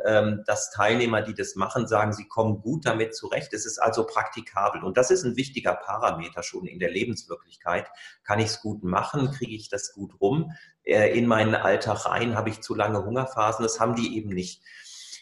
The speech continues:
Tendenziell würde ich eher dazu raten, wer sich dazu entscheidet, das Abendbrot wegzulassen oder zumindest, ähm, nicht unbedingt das Frühstück.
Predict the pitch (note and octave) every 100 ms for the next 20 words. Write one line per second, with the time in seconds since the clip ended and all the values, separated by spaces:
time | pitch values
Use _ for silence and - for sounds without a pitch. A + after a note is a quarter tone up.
0 | _ _ - C#3+ E3+ D#3 D3 C#3+ C#3 C3
1 | C3 A#2+ B2 - - - A2+ C3+ C#3+ C3+
2 | B2 A2 - A#2 G#2+ G2+ G#2 G#2+ G#2+ G#2
3 | G2 _ _ F2 G#2 G#2 - G2 G2+ -
4 | - - - G2+ G#2 - F#2 - - -
5 | B2 C3+ - C3 - B2 - - B2+ A2+
6 | A#2 - B2 A#2 A2+ G#2 - A2+ G#2 G2
7 | - - - G2+ G2+ G2 G2+ G2 _ _
8 | _ _ - - A2 A2 A2+ G2 G#2+ G#2
9 | G#2 - G#2 A2 - A2+